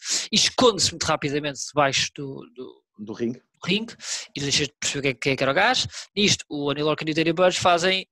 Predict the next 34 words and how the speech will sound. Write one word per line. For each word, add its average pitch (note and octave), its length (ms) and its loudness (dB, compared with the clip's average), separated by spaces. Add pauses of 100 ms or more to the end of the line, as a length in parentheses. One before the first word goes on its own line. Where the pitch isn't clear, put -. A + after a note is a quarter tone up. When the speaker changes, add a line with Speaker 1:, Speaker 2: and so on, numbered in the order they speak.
(120)
Speaker 1:
eh, D#3 280 4
esfarrapo C#3+ 640 0
do, D3 800 -8 (180)
do D3 300 -8
Breeze, F3+ 460 2 (380)
pinam C#3+ 580 -2
o C#3+ 140 -10
Breeze G3 540 0 (120)
e B3+ 40 10
Speaker 2:
Pinam! G#3+ 300 10
Speaker 1:
se- - 120 4 (680)
Speaker 2:
<laughs> - 680 -2
Pinam E3 340 6
o D3 60 6
Breeze, E3+ 380 4
exatamente. B2+ 420 -2
Speaker 1:
Pinam E3 320 4
o D#3+ 40 2
Breeze, A#3+ 460 4 (160)
à A#2+ 140 4
bruta, F#3+ 440 4 (560)
e, G3+ 480 2
ehm, G3+ 800 6
são G3+ 120 4
os C#3 60 0
novos C#3+ 300 2
Tag - 180 2
Team D#3+ 160 -8
Champions, D#3+ 420 0 (220)
Champions D#3+ 360 0
da E3 80 -2
N D#3 100 -2
X - 140 -2
T. F3+ 280 -6